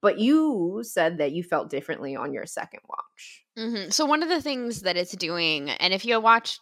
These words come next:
Speaker 2: Love Struck in the City, this is maybe a tiny bit of a spoiler, but not really. But, like, when they're telling you, like, this origin story of Park Jae-won and Yoon Seo-na's romance,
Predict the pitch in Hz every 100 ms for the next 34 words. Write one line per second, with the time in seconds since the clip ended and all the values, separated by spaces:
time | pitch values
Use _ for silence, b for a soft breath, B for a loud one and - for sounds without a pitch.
0 | - 175 165 175 170 156 156 - 147 139
1 | 135 151 _ _ _ _ 214 233 214 196
2 | 170 160 175 214 262 269 302 320 320 311
3 | - 302 311 311 269 254 269 427 - -
4 | _ - 208 202 240 185 135 139 202 233
5 | 247 254 262 233 - 226 214 202 170 160
6 | 151 - B B 175 180 180 196 214 202
7 | 190 165 160 160 151 175 - 165 - 165
8 | 165 156 151 151 160 - 151 151 - 170
9 | 165 165 160 147 160 160 170 233 202 131
10 | 95 - -